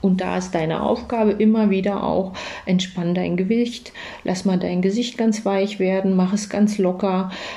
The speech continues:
lass mal ein bisschen die Falten aus dem Gesicht loszulassen. Und manche Frauen können das nur so für ein paar Sekunden und dann geht's wieder in die Zitrone. Aber drei mal vier Sekunden ohne Zitrone ist besser als die ganze Zeit ein Zitronengesicht.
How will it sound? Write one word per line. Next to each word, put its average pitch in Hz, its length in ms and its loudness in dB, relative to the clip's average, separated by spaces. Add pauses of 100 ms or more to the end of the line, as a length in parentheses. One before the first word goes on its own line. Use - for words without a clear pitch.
(140)
lass 269 160 -2
mal 247 80 4
ein 226 80 6
bisschen 208 420 2
die 190 140 0
Falten 220 480 2
aus 196 240 2
dem 208 100 4
Gesicht 196 460 0 (180)
loszulassen. 175 680 2
Und 185 100 4
manche 233 300 2
Frauen 247 300 2
können 254 160 0
das 262 160 0
nur 262 140 0
so 254 120 -2
für 254 160 -2
ein 247 180 4
paar 247 240 0
Sekunden 294 460 -2
und 277 100 2
dann 226 160 4
geht's 226 240 -2
wieder 247 300 0
in 240 80 2
die 233 100 0
Zitrone. 226 720 2
Aber 247 600 -2 (320)
drei 208 420 0
mal 220 400 2
vier 220 340 2
Sekunden 208 760 2
ohne 247 280 6
Zitrone 262 560 2
ist - 300 0
besser 226 360 0
als 208 260 2
die 214 80 -2
ganze 185 300 2
Zeit 170 280 0
ein 180 80 2
Zitronengesicht. 165 920 -4